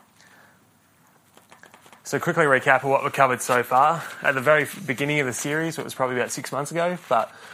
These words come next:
we looked at God's love. And then we, we went straight into how God is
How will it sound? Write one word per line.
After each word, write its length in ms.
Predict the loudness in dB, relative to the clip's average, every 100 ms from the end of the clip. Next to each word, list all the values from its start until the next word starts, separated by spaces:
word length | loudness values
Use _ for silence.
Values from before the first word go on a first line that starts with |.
| -6
we 80 | -2
looked 180 | -2 -2
at 100 | 0
God's 280 | 0 2 4
love. 340 | 4 4 -2 -20 -20 -20 -20 _ _
And 320 | -2 -2 -2 -10 -16 -16 -14 -4
then 180 | -2 -2
we, 260 | -2 -4
we 260 | -4 -4 -2
went 240 | -4 -4
straight 300 | -4 -2 -2
into 400 | -2 -6 -6 -6
how 180 | -2 -2
God 300 | 0 -2 -2
is 280 | -4 -6